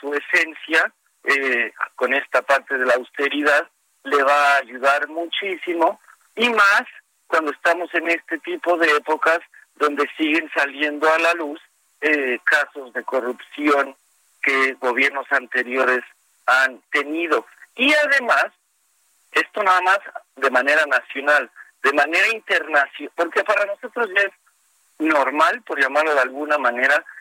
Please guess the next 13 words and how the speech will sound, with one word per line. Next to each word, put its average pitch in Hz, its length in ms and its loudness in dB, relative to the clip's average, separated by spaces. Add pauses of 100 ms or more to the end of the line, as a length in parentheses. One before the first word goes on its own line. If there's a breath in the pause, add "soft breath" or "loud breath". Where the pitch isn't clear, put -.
(140)
el 123 200 -4
verlo 147 300 2
en 127 120 -4
su 123 140 -8
yetita, 139 840 0 (240 loud breath)
el 120 180 -4
verlo 135 560 0
sin 120 180 -6
escoltas, 143 840 0 (340 loud breath)
el 135 140 -2
que 131 100 0
la 131 160 0
gente 151 320 -4